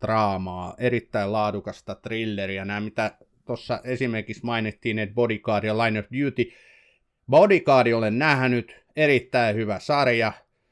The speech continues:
Netflix löytyy varmaan vieläkin toivottavasti. Mutta tää Line of Duty, sen verran kysyn sen sulta, kun sä sanot, että sä katot sitä tällä hetkellä, niin löytyykö jostain siis ensimmäinen kausi?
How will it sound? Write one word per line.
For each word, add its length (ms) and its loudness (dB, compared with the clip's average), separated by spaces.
Netflix 600 -6
löytyy 300 -2
varmaan 320 -4
vieläkin 360 -2
toivottavasti. 680 -6
Mutta 240 -4
tää 220 2
Line 280 2
of 80 0
Duty, 580 -2
sen 220 0
verran 200 -2
kysyn 320 -2
sen 140 -2
sulta, 300 -2
kun 80 -18
sä 60 -10
sanot, 300 -4
että 120 -10
sä 60 -2
katot 400 -2
sitä 240 -4
tällä 280 4
hetkellä, 420 0
niin 120 0
löytyykö 540 2
jostain 560 -2
siis 300 -8
ensimmäinen 760 0
kausi? 540 -10